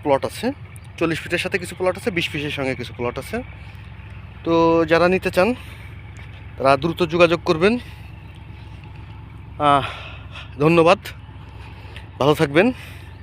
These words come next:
এখানে জিয়া সাহেবের নাম্বার দেওয়া থাকে সবসময়, আপনারা জিয়া সাহেবের সাথে যোগাযোগ করবেন। আমি আসলে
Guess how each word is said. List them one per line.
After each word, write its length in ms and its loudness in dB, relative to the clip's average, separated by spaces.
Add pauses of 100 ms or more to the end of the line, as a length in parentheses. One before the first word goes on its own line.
(1300)
এখানে 200 4
জিয়া 180 6
সাহেবের 260 6
নাম্বার 300 6
দেওয়া 120 4
থাকে 140 0
সবসময়, 380 0
আপনারা 200 2
জিয়া 180 6
সাহেবের 220 0
সাথে 160 -4
যোগাযোগ 320 4
করবেন। 160 -4
আমি 180 0
আসলে 260 -4